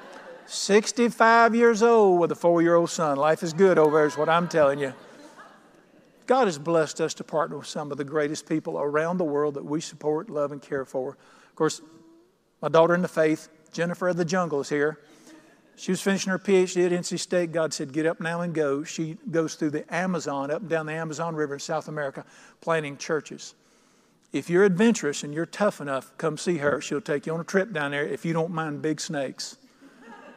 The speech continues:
And all over the world, God is doing great things,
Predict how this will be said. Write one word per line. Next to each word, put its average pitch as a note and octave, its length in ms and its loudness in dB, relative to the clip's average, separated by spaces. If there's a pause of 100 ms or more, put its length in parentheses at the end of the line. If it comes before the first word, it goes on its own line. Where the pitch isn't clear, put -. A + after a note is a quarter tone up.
(200)
And C#3 320 -6 (320)
all B3 240 6
over B3 240 6
the E3 100 0
world, F3+ 600 0
God G3 220 -2
is G3+ 80 -6
doing E3+ 340 -2
great D#3 400 -4
things, D3+ 640 -6